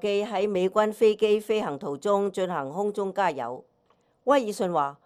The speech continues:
當佢哋預測到二零二五年、二零三零年嘅時間框架時，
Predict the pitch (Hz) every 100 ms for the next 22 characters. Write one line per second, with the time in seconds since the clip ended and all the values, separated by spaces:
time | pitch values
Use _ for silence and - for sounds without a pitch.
0 | _ _ _ - 285 311 277 247 233 202
1 | 202 320 247 220 202 180 170 151 156 165
2 | 170 185 151 131 - - 196 175 156 -
3 | 247 185 151 147 151 185 180 - 151 147
4 | 180 185 226 202 165 180 139 107